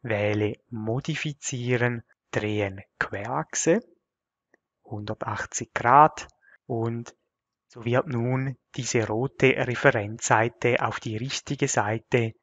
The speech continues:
gedreht. Nun kann ich die Wand aktivieren, wähle Exportieren, Planausgabe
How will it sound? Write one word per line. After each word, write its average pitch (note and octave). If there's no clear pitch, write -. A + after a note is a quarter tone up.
gedreht. F#2+
Nun C3
kann A#2
ich A2
die A#2
Wand A2+
aktivieren, E3+
wähle G#2+
Exportieren, B2+
Planausgabe A#2